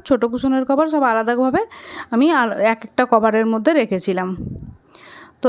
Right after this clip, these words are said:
এবারে আমার পুরো পরিষ্কার করে এগুলোকে লাগিয়ে দিয়েছি, দিয়ে আপনাদেরকে দেখাচ্ছি। দেখুন পুরো লুকটা, রুমটা চেঞ্জ,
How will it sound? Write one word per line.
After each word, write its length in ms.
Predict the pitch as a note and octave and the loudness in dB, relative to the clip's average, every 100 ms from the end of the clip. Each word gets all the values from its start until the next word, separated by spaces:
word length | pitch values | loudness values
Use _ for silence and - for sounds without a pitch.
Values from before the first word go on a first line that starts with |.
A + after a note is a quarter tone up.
| G#3+ | 2
এবারে 220 | A3 C4 F#4 | 2 4 4
আমার 160 | D4 C4 C4 - | 4 2 0 0
পুরো 160 | C4+ C#4+ B3+ | 2 4 4
পরিষ্কার 340 | A3+ - C4 C4 | 2 2 0 2
করে 120 | D4 E4+ | 2 2
এগুলোকে 280 | A#3+ A#3 A#3+ A#3 | 2 0 2 2
লাগিয়ে 280 | G3+ A3+ A#3 | 2 0 0
দিয়েছি, 280 | B3 A#3 E4+ A4 - - - - - - | 0 2 0 0 -8 -20 -20 -20 -12 0
দিয়ে 140 | D4 E4 | 2 2
আপনাদেরকে 380 | B3 A#3+ A#3+ B3 A#3 | 2 2 2 2 0
দেখাচ্ছি। 400 | A3 B3 A#3+ F#4 A4+ - _ _ _ - | 0 -2 0 0 0 -4 _ _ _ -6
দেখুন 300 | F#3+ F3+ F3+ F3+ - _ _ _ _ _ _ _ _ _ _ _ _ _ _ _ _ | -4 -4 -6 -8 -16 _ _ _ _ _ _ _ _ _ _ _ _ _ _ _ _
পুরো 160 | B3 D4+ C4+ | 0 2 2
লুকটা, 240 | - D#4 C4 C4 | 0 0 2 2
রুমটা 240 | B3+ C4 E4 D#4 | 2 2 2 2
চেঞ্জ, 180 | B3+ | 0